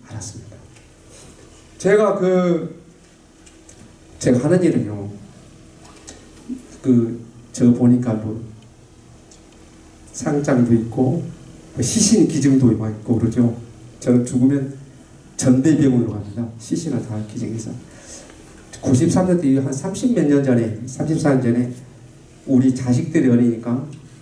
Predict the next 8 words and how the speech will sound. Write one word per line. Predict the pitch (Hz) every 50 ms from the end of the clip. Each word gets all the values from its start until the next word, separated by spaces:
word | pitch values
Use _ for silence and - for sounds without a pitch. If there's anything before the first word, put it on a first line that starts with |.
| - - - - - - - - -
"내가 | - 123 127 - 170 -
죽거든 | 127 131 120 - 143 131 131 131 - - - - - - - - - - - - - - - - - - -
안구나 | 110 113 127 135 143 139 120 135 131 117
있는 | 113 117 117
것을 | 110 110 - -
기증해라." | - - 120 120 110 101 101 107 - 98 95 - - - - - - - - - - - - - - -
왜? | 139 135 120 120 - - - - - - - - - -
너희들이 | - 160 185 233 240 -